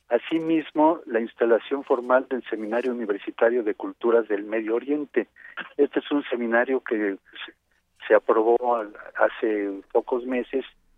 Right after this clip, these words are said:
y se está poniendo en marcha. También tenemos en Cultura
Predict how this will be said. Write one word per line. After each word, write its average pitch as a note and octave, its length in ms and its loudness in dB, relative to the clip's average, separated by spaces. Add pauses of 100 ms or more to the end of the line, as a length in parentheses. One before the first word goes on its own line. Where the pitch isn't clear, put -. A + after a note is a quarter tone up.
(140)
y G2+ 120 -6
se - 120 -10
está - 160 0
poniendo G#2 380 -4
en F#2 100 -4
marcha. F2+ 400 -8 (1040)
También D#3 320 4
tenemos D#3+ 460 0
en B2 100 -4
Cultura D3 640 0